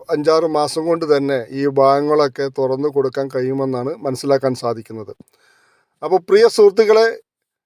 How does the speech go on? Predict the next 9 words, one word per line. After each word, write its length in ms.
ഈ 40
വീഡിയോ 300
ഇവിടെ 260
വെച്ച് 260
അവസാനിക്കുകയാണ്. 680
വീഡിയോ 340
ഇഷ്ടപ്പെടുകയാണെങ്കിൽ 760
ലൈക്ക് 240
ചെയ്യുക. 260